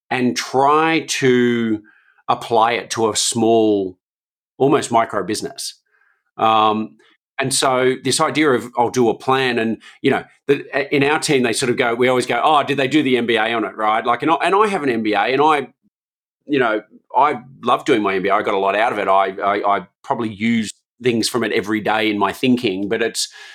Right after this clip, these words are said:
but <laughs> this idea of I'm applying very large multinational sort of standards to a tiny little business, the deals always fall over. It's like smashing a, you know,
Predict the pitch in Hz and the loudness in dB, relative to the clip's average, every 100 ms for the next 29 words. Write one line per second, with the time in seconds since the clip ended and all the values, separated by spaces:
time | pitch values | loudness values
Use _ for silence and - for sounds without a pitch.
0 | - - _ _ _ - 151 135 - - | -20 -20 _ _ _ -2 0 0 -2 -16
1 | _ _ _ 139 - 135 - - - - | _ _ _ -6 0 -2 -2 -20 -20 -12
2 | - 151 196 160 165 135 160 190 170 139 | 0 2 4 2 0 0 2 4 4 4
3 | 127 117 - 135 135 135 139 131 120 123 | 2 2 -2 0 -2 0 0 2 0 0
4 | 131 120 117 117 120 123 117 98 127 131 | 0 2 0 2 2 2 -2 0 2 2
5 | 131 123 113 120 - 123 113 104 - 113 | 0 0 0 0 0 0 2 0 0 0
6 | 110 - 120 110 120 107 - 113 110 - | 0 -2 -2 -2 -2 -4 -4 -2 0 2
7 | 113 113 107 101 95 123 123 98 - - | 0 2 -2 -2 0 0 0 -2 -6 -8
8 | _ _ _ _ _ 127 185 226 208 120 | _ _ _ _ _ -2 0 2 0 0
9 | - 110 120 120 104 196 202 - 147 131 | -2 0 0 0 -2 -2 -2 0 0 0
10 | 127 110 92 - _ _ 131 110 | -2 -2 -6 -18 _ _ -2 -2